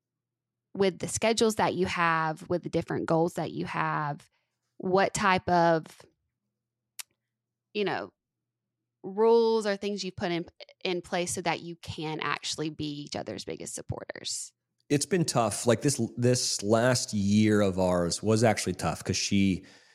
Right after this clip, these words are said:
Speaker 2: did, like, three months in Berlin doing Bumper in Berlin.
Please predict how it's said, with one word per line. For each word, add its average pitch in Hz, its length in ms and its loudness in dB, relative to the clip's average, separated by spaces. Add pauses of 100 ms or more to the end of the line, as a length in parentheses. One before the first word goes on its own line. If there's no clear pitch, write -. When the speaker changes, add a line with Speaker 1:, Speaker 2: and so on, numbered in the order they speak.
(200)
Speaker 2:
did, 104 160 4
like, 95 140 4
three 135 220 4
months 113 420 2
in 104 260 0
Berlin 95 380 4
doing 95 220 2
Bumper 92 280 0
in 92 120 0
Berlin. 87 640 0